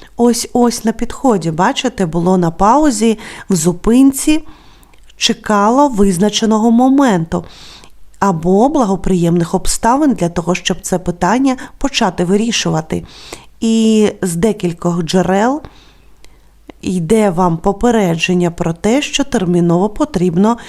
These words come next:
вирішити дрібні питання і нарешті це важливе питання, головне питання запустити в розробку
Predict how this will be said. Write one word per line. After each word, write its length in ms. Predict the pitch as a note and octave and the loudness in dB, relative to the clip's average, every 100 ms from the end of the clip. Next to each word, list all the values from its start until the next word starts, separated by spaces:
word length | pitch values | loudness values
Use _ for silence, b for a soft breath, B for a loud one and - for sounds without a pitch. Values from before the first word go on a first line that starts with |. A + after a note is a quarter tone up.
| B B | B B
вирішити 560 | G3+ G3+ F3 - - F#3+ | 0 2 2 -2 -2 -2
дрібні 480 | E3+ G#3 E3+ F3+ F3 | 2 2 2 2 0
питання 600 | F3 E3+ F#3 A3+ C#4+ C#4+ | -2 -2 0 2 2 2
і 80 | A3+ | 2
нарешті 640 | F#3 D#3+ F3+ - - D4 B B B B B B - | 2 2 -2 -4 -2 -4 B B B B B B -12
це 480 | - - A3+ F#3+ D#3+ | -6 0 2 2 2
важливе 640 | E3+ E3 F3+ G#3 F3 D#3+ | 0 0 2 2 2 0
питання, 640 | D#3+ E3 F#3 A3 D4 G3+ - | -4 -2 0 2 0 -2 -2
головне 680 | F3 F#3+ F#3+ E3+ G3 G#3+ G3 | 2 4 2 2 2 2 0
питання 640 | E3+ E3 E3 D#3+ D#3 - B B B B | -4 -4 -2 -2 -4 -8 B B B B
запустити 1040 | G3 F#3 G3 F#3 - F#3 F3+ F3 A#3 B3 B B B | -2 -2 -2 -6 -4 -2 -2 0 0 0 B B B
в 100 | D#3+ | -2
розробку 840 | D#3+ F3+ D#3+ G#3+ A3 E3 - D#3 | 0 0 2 2 2 0 -8 -12